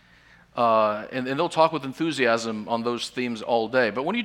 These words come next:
when you bring their attention to the fundamental truths of Scripture, Jesus, uh, and his, uh, atonement, death for sinners, and the love of God for sinners, and the need for salvation, and the glory of being adopted into God's family,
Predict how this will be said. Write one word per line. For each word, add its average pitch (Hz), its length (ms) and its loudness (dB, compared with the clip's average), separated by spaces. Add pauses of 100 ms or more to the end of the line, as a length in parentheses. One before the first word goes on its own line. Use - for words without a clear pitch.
when 196 120 -2
you 220 100 -4
bring 170 360 -2
their 202 140 4
attention 175 440 -4
to 143 80 -6
the 120 100 -4
fundamental 139 540 -2
truths 117 260 -8
of 104 80 -10
Scripture, 104 440 -10 (680)
Jesus, 151 880 -4 (340)
uh, 110 120 -12 (240)
and 113 160 -6
his, 123 220 -4 (420)
uh, 110 240 0
atonement, 127 800 -4
death 147 200 2
for 139 140 -4
sinners, 131 480 -4
and 110 80 -8
the 110 60 -4
love 131 240 2
of 120 140 -4
God 123 260 2
for 123 100 -6
sinners, 120 400 -4
and 104 100 -8
the 107 60 -6
need 127 220 -4
for 123 120 -6
salvation, 117 640 0
and 101 140 -10
the 104 60 -10
glory 127 360 -2
of 123 100 -6
being 120 160 -6
adopted 117 400 -2
into 107 160 -12
God's 110 260 0
family, 110 340 -4